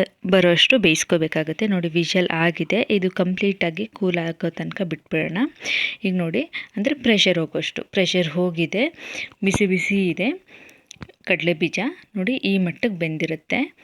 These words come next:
ಆ ನೀರು ನಮಗೆ ಉಪಯೋಗಕ್ಕೆ ಬರೋದಿಲ್ಲ. ಅದನ್ನು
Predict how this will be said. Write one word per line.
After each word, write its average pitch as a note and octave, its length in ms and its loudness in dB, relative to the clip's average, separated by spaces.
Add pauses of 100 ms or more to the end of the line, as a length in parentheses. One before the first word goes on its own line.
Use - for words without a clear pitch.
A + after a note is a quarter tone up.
(680)
ಆ G#3 100 4
ನೀರು B3 400 4
ನಮಗೆ A3 400 2
ಉಪಯೋಗಕ್ಕೆ F#3 680 -2
ಬರೋದಿಲ್ಲ. E3+ 400 2 (600)
ಅದನ್ನು G#3 380 4